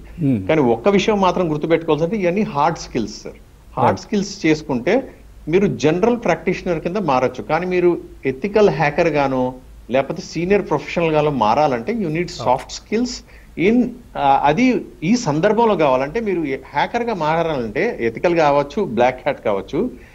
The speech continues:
Speaker 2: దొంగలాగా hacker లాగా ఆలోచించే ఆ,
Speaker 1: Hmm.
Speaker 2: ఆ న్యాక్ ఉండాలి మీ దగ్గర. లేకపోతే మీరు కేవలం ఒక pen tester గానో లేకపోతే ఒక security evaluator గానో మిగిలిపోతారు.
Speaker 1: ఓకే.
Speaker 2: So, soft skills, hard skills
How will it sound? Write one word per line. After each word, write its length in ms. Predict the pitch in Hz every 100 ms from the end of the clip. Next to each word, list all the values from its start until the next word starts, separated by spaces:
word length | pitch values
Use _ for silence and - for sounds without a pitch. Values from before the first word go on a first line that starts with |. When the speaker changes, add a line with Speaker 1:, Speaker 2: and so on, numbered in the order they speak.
| - -
Speaker 2:
దొంగలాగా 760 | 120 107 151 214 240 226 160 113
hacker 420 | 95 165 208 247
లాగా 260 | 233 214 202
ఆలోచించే 720 | 170 175 170 156 151 131 - - - - - -
ఆ, 280 | 131 143 139
Speaker 1:
Hmm. 560 | - - - - -
Speaker 2:
ఆ 120 | 123 127
న్యాక్ 380 | 127 160 226
ఉండాలి 280 | 226 160 131
మీ 100 | 113
దగ్గర. 240 | 104 95 90 -
లేకపోతే 480 | 120 175 233 220 240
మీరు 180 | 214
కేవలం 480 | - - 160 185 208
ఒక 360 | 220 202 135 127
pen 160 | 147
tester 340 | 151 - - 175
గానో 380 | 147 135 185 214
లేకపోతే 720 | 160 147 156 160 139 127 - - -
ఒక 200 | 127 127
security 800 | 135 156 151 196 180 185 180 170
evaluator 600 | 147 127 127 160 185 165
గానో 200 | 147 147
మిగిలిపోతారు. 600 | 185 127 151 139 113 90 - - - - 135
Speaker 1:
ఓకే. 140 | 139
Speaker 2:
So, 340 | 147 143 113 113 113 -
soft 320 | - 151 -
skills, 320 | - 175 165
hard 300 | 185 143 139
skills 320 | - 156 147